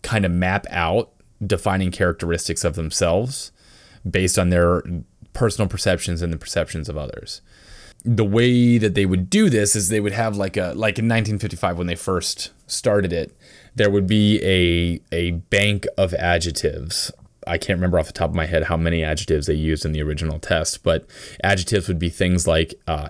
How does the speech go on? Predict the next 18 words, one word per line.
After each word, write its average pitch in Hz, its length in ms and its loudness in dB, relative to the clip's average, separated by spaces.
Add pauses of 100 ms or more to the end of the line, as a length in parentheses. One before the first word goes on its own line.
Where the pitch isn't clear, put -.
able 85 680 2 (300)
or 85 140 2
modest, 85 840 2
knowledgeable, 85 1040 2
smart, 85 720 0 (100)
silly, 80 720 2
giving, 80 580 0 (240)
happy, 80 760 -2 (580)
that 110 360 0
kind 85 200 -2
of - 60 -4
stuff. - 400 -4 (260)
And 98 500 4
they 104 260 2
would 98 220 2
give 113 120 2
it - 160 -4
to 104 760 2